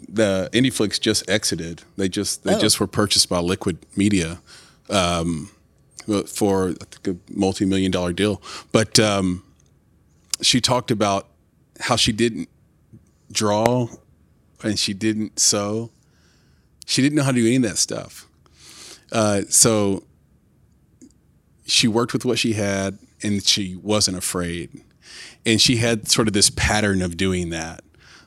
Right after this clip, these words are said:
Speaker 1: Like, uh, she talked about, um,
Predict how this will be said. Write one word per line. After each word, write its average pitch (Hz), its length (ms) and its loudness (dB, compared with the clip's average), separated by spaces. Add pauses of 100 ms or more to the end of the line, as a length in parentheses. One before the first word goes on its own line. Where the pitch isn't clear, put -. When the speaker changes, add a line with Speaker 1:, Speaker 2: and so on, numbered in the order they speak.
(140)
Speaker 1:
Like, 90 300 -2
uh, 90 160 -4
she - 140 -2
talked 101 320 -2
about, 87 540 -8
um, 82 560 -10